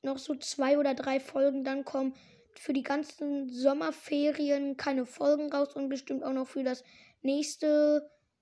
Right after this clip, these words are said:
Jahr oder für die zwei Jahre, also ungefähr vielleicht zweieinhalb Jahre, gibt's jetzt keine Folgen mehr.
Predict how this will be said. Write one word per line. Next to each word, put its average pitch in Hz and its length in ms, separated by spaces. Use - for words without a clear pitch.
Jahr 269 560
oder 269 220
für - 180
die 247 160
zwei - 320
Jahre, 277 260
also 269 320
ungefähr 285 560
vielleicht 269 500
zweieinhalb 269 680
Jahre, 247 340
gibt's - 280
jetzt 254 180
keine 254 180
Folgen 247 380
mehr. 254 100